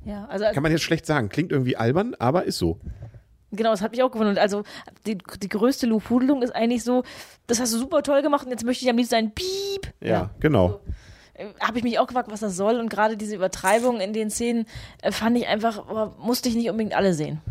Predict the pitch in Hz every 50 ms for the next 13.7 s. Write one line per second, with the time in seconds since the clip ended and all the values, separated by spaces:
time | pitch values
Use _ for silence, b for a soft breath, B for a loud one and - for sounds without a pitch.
0 | B B B B - 131 143 170 - - 185 - 156 170 170 190 160 160 160 151
1 | 156 156 143 - 147 139 151 165 160 147 135 131 139 123 123 123 117 - 131 143
2 | 143 127 113 - - 135 143 147 143 143 - B B B B B B B - 131
3 | - - - 156 190 190 180 160 - 143 139 139 139 131 143 131 - 147 147 143
4 | - 139 131 131 151 131 139 139 147 139 139 139 135 - - 131 - - - 123
5 | 143 190 196 - - 165 160 143 147 151 156 160 160 160 147 147 147 143 - B
6 | B B B B B B _ - 143 151 160 165 165 160 139 B B B B B
7 | B - - - - - - - 143 160 143 - 165 156 - 165 165 165 160 147
8 | 143 - 147 139 131 135 147 160 160 - 147 123 107 110 113 110 - 120 117 110
9 | 110 104 110 104 104 120 160 170 165 156 151 147 135 143 139 147 135 135 131 135
10 | 131 135 131 127 127 127 B B B B - 151 160 151 151 131 143 131 - -
11 | - 135 185 220 220 - - - 120 120 117 120 120 113 110 113 113 123 160 170
12 | 175 - - - - 135 143 - - - - - - 151 165 160 139 - 143 147
13 | 147 147 - - _ _ _ _ - 143 139 139 131